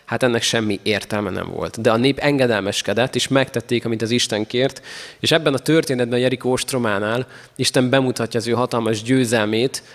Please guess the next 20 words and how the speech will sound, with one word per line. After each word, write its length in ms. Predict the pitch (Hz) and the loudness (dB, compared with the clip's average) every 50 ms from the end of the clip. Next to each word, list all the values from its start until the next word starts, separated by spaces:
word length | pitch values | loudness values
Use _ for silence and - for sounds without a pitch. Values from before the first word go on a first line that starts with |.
| - - - | -20 -18 -8
Hát 140 | - 120 143 | -2 2 4
abban 140 | 143 147 | 4 4
biztosak 420 | 143 202 220 - - - - 139 127 | 4 2 0 2 0 2 0 2 2
lehetünk, 540 | 143 143 143 127 120 - - 139 135 135 - | 4 4 4 2 0 0 -2 -2 -2 -2 -2
hogy 140 | 139 117 | 0 0
a 40 | 117 | 0
nép 440 | 113 117 120 123 131 151 147 - - - - - - - - | 2 2 4 4 4 2 2 0 -2 -4 -4 -20 -20 -12 -4
ekkor 260 | - 127 - 143 135 | -4 0 0 2 0
szembesült 680 | - - - 175 170 151 127 123 - - 127 120 117 | 2 2 2 2 2 2 0 -2 -2 -2 -2 -2 0
azzal, 520 | 127 127 123 113 101 113 110 110 113 123 | 0 0 0 -2 -2 -2 -2 0 0 -2
hogy 260 | 127 131 127 120 110 113 | -4 -4 -8 -6 -4 -2
Isten 280 | 123 - - 156 139 | -2 -2 0 0 0
az 120 | 127 120 113 | 0 0 -2
Isten. 480 | 107 - - - - 76 76 73 - 110 - - _ _ _ _ _ _ _ | -2 -2 -2 -2 -2 -6 -8 -8 -10 -12 -16 -20 _ _ _ _ _ _ _
Tehát, 160 | - 117 120 | 0 2 2
hogyha 160 | - 139 135 131 | 4 4 4 4
engedelmeskedünk 760 | 151 202 202 185 139 120 117 113 110 - - 107 107 104 | 4 4 2 2 2 2 0 0 -2 -2 -4 -4 -4 -4
neki, 420 | 101 104 107 - - 165 170 170 170 - _ _ _ _ _ - | -4 -4 -4 -4 -2 -4 -4 -4 -6 -12 _ _ _ _ _ -18
akkor 220 | - - - 123 | -14 -8 -2 -2
ő 100 | 135 - | -2 -2